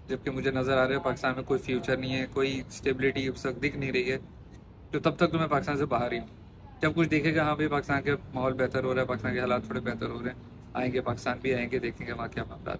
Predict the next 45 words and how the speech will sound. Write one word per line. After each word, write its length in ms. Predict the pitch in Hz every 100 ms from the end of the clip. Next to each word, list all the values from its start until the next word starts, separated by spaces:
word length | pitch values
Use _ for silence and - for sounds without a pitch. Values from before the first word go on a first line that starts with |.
| -
है। 60 | - - - - -
लेकिन 160 | 143 147
अभी 180 | 151
के 120 | 160 147
लिए 180 | 143
मैं 240 | 143 127 120
पाकिस्तान 360 | 120 - 120 120
में 220 | 127 - -
नहीं 200 | 127 139
हूँ 80 | 139
और 120 | 123
मैं 140 | 123
पाकिस्तान 260 | 120 117 113
से 120 | 107
बाहर 260 | 123 117 -
ही 60 | -
हूँ 80 | -
फ़िलहाल। 500 | - - - - - -
so, 160 | 127 123 123
um, 360 | 120 120 117 - - - -
thank 180 | 143 147
you 60 |
so 120 | 175 170
much, 200 | 175 170
आपने 200 | 147 147
मेरी 180 | 147 147
video 280 | 139 147 147
देखी। 300 | 139 156 143
उम्मीद 200 | 135 135
है 60 |
कि 80 | 135
आप 140 | 131 - - - -
जो 100 | 135
लोग 220 | 139 139 - -
मेरी 180 | 131 139
industry 500 | 139 120 127 - 131
से 120 | 135
ताल्लुक़ 300 | 131 127 131
रखते 260 | 120 107 135
हैं 60 |
या 80 | 139
वैसे 220 | 151 175
ही 60 | 196
generally 360 | 165 160 151
भी 100 | 139